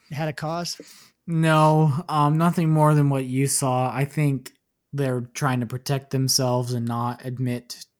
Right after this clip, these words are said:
Speaker 2: you know, too much.
Speaker 1: Right,
Speaker 2: O-,
Speaker 1: right.
Speaker 2: obviously, they can't say, "Well, this wasn't our fault at all," but, you know, they're not, I don't think they're gonna outwardly say, "This, this is the exact reason,"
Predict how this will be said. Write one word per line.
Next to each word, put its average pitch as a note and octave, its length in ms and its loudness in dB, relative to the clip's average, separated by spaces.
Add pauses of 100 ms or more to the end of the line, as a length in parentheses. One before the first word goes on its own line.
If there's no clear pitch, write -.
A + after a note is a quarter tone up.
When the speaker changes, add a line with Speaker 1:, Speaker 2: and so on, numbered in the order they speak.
(540)
Speaker 2:
you C#3 200 -4
know, A#2 140 -8
too C#3+ 200 -4
much. C#3 420 -4 (720)
Speaker 1:
Right, C#3+ 300 -2 (180)
Speaker 2:
O-, - 140 0
Speaker 1:
right. B2+ 100 0
Speaker 2:
obviously, F3+ 400 4
they D#3 160 0
can't D#3+ 360 -2 (640)
say, D3+ 260 0
"Well, B2+ 280 -2
this F3 260 2
wasn't E3 320 2
our C3 140 -2
fault C3 300 -2
at B2 80 0
all," C#3 260 6
but, C3+ 200 -2
you C#3 140 -4
know, C3+ 160 -2
they're C#3 140 0
not, C3 340 -2
I C3+ 80 -4
don't C#3+ 160 0
think C3+ 160 -4
they're C3 120 -6
gonna B2+ 260 -6
outwardly B2+ 480 -8
say, B2 480 -6 (1000)
"This, C#3+ 640 0 (220)
this E3+ 260 2
is D#3 160 4
the D3+ 100 4
exact C#3 400 2
reason," B2 600 -4